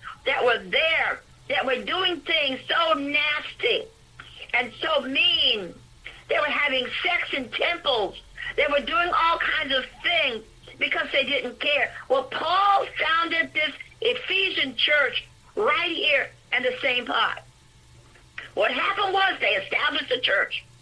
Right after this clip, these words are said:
Paul went away, and in the process, the Ephesians was acting really crazy, and then they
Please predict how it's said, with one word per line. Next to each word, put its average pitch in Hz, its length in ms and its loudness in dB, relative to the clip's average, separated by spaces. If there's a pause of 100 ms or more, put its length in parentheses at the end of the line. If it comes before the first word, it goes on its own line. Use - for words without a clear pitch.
(540)
Paul 320 320 2
went 339 160 2
away, 359 520 2 (720)
and 277 160 2
in 277 80 2
the 269 80 -2
process, 392 680 0 (540)
the 302 140 0
Ephesians 370 580 -2
was 302 220 -4
acting 320 360 -2
really 330 240 0
crazy, 311 520 0 (160)
and 277 160 -2
then 294 160 0
they 339 180 -2